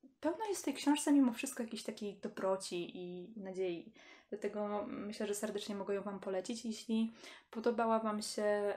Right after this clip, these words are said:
podobały wam się Dziwne losy Jane Eyre, to czuję taką podobną atmosferę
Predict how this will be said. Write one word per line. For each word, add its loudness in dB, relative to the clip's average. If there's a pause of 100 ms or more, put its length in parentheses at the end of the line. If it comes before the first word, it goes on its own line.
podobały 4
wam 0
się -12
Dziwne 0
losy 0
Jane -4
Eyre, 2 (160)
to 2 (120)
czuję 0
taką -2 (280)
podobną 6
atmosferę -2